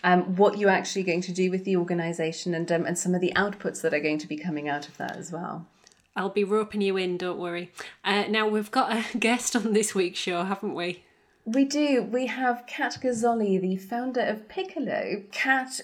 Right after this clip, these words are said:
Speaker 1: is so knowledgeable, such a brilliant guest. Um, she brought fantastic articles for us to discuss and, um, also brought some really interesting insight to some of the articles that we were discussing. So, um,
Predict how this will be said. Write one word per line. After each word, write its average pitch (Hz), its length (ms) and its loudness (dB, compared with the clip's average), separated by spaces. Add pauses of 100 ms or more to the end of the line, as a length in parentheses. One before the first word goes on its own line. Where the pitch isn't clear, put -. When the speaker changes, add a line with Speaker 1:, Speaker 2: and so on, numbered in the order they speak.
Speaker 1:
is 202 460 2 (180)
so 254 680 0
knowledgeable, 190 680 4
such - 280 -6
a 233 60 0
brilliant 175 480 0
guest. 170 380 2
Um, 175 160 4
she 214 160 -4
brought 220 260 -2 (180)
fantastic 233 480 -4
articles 202 460 -2
for 175 80 -2
us 180 180 -4
to 180 60 -2
discuss 175 420 -2
and, 160 200 -2 (420)
um, 185 260 6
also 214 240 0
brought 190 240 -2
some 185 200 2
really 190 500 4
interesting 190 680 2
insight 175 880 0
to 175 300 2
some 175 200 -2
of 170 100 -2
the 175 140 -4
articles 175 560 -4
that 175 180 2
we 170 160 0
were 165 80 2
discussing. 156 640 -6
So, 156 340 -4
um, 156 200 -2